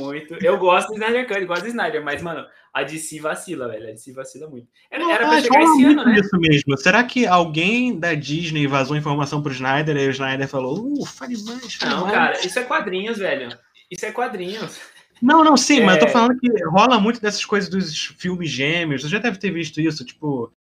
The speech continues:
Speaker 2: é, sei lá, dois filmes muito
Speaker 1: Sim.
Speaker 2: parecidos, é, Armagedon
Speaker 1: Inclusive
Speaker 2: e aquele outro do Meteoros também. É,
Speaker 1: Sim.
Speaker 2: rola isso muito, e é muito perto, os, tem insiders dentro dos estúdios e vaza informação pro outro estúdio.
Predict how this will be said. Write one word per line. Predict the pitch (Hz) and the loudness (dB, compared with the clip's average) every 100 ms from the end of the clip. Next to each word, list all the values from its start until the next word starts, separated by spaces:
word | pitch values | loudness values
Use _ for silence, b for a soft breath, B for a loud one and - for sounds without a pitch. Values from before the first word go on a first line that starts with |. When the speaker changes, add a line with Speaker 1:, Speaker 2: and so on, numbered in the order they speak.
| _ _ _ - | _ _ _ -4
Speaker 2:
é, | 131 | -4
sei | 123 | 0
lá, | 151 147 123 113 107 - _ _ | 2 4 2 -2 -8 -20 _ _
dois | - 131 139 | -18 -2 -2
filmes | - 147 135 | 0 -2 0
muito | 147 | -2
Speaker 1:
Sim. | 147 | 0
Speaker 2:
parecidos, | 143 139 240 147 120 117 117 | 0 0 -2 -2 -2 -4 -2
é, | 117 113 110 | -2 0 -2
Armagedon | 110 120 139 147 143 147 139 143 151 | -2 0 2 4 4 4 4 6 6
Speaker 1:
Inclusive | 185 190 180 170 165 | 6 4 4 0 0
Speaker 2:
e | 160 | -2
aquele | 147 147 147 | -2 -2 4
outro | 147 147 147 | 4 4 -2
do | 123 135 | -4 -4
Meteoros | 143 143 139 127 | -4 2 2 2
também. | - 135 120 - B B B | -2 -2 -4 -6 B B B
É, | - 139 139 139 131 123 120 | -2 4 6 6 4 2 -2
Speaker 1:
Sim. | 165 151 | -6 -4
Speaker 2:
rola | 180 220 285 | 2 4 4
isso | 214 202 - | 2 0 -2
muito, | 160 143 143 | 0 0 0
e | 131 135 139 | -2 0 0
é | 139 | 0
muito | 151 185 185 | 0 -4 -6
perto, | - 147 170 156 143 | -4 0 0 0 -4
os, | 135 - | -6 -6
tem | - 139 | -8 -8
insiders | - - 131 123 | -4 -4 -4 -6
dentro | 139 | -8
dos | 131 | -6
estúdios | 135 127 117 _ _ _ _ _ | -4 -4 -6 _ _ _ _ _
e | 123 | -10
vaza | 123 131 - | -4 -4 -4
informação | 131 123 120 | -8 -6 -8
pro | 123 | -10
outro | 135 - | -10 -10
estúdio. | - 143 156 | -4 0 0